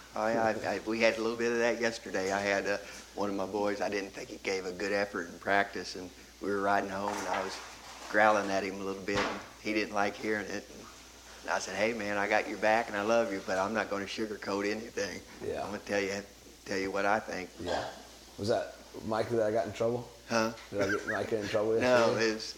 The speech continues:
Speaker 1: it was Matthias. He wasn't feeling well, but still.
Speaker 2: Right.
Speaker 1: <laughs>
Speaker 2: I, I, I know you hollered at Micah there yesterday, and I was talking to him. I felt bad 'cause I got him in trouble. I didn't mean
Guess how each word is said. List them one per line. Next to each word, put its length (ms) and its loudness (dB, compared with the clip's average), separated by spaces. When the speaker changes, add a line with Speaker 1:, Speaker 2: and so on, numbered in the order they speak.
Speaker 1:
it 100 4
was 140 0
Matthias. 500 4
He 120 2
wasn't 240 2
feeling 360 2
well, 240 0
but 180 -2
still. 240 6
Speaker 2:
Right. 220 6
Speaker 1:
<laughs> 320 -6
Speaker 2:
I, 160 6
I, 400 6
I 40 8
know 80 8
you 180 8
hollered 260 10
at 100 -2
Micah 260 4
there 180 4
yesterday, 460 -2
and 80 -2
I 160 0
was 340 -6
talking 280 -2
to 80 -6
him. 80 -6
I 60 -2
felt 260 -4
bad 200 -4
'cause 120 -10
I 60 -4
got 140 -2
him 120 -10
in 80 -14
trouble. 260 -6
I 80 -2
didn't 240 -10
mean 120 -12